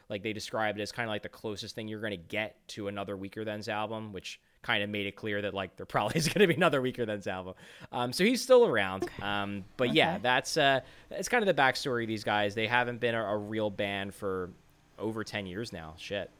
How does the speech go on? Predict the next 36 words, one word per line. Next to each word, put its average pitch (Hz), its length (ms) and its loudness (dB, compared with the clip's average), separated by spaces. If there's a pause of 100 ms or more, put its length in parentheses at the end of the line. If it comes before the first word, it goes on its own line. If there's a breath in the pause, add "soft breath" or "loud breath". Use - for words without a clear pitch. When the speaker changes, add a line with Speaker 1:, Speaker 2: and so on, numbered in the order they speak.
(120)
Speaker 1:
God, 95 180 -8
I'm 85 100 -12
getting 82 180 -12
old. 80 140 -12 (100)
Speaker 2:
<laughs> - 80 0
Speaker 1:
Um, 233 640 12
but, 110 240 4
uh, 107 220 2 (180)
but 135 120 4
yeah, 113 280 4
I, 113 200 -2 (260)
th-, 139 180 -6
this 151 220 4
album 123 320 4
I, 107 140 2
I, 101 300 0
I 101 120 -2
wanted 107 280 -4
to, 104 280 -4
uh, 95 200 0 (380 soft breath)
I 156 80 8
wanted 208 240 6
to, 202 180 2
to 170 120 -6
bring 156 260 0
it 151 140 0
because, 135 720 0 (180)
you 123 80 0
know, 113 180 -2
there 123 220 2
is 139 100 0
the 143 80 -2
Canada 123 440 2
aspect, 113 640 -2
and 117 140 -2
also 120 680 2